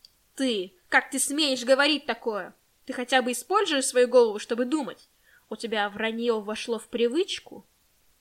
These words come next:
Когда я хотела прервать эти три сквернословящих разговора, они вдруг сменили тему и заговорили о героине.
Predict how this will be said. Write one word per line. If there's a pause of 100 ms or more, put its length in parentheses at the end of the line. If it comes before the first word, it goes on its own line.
(340)
Когда
я
хотела
прервать
эти
три
сквернословящих
разговора,
они
вдруг
сменили
тему
и
заговорили
о
героине.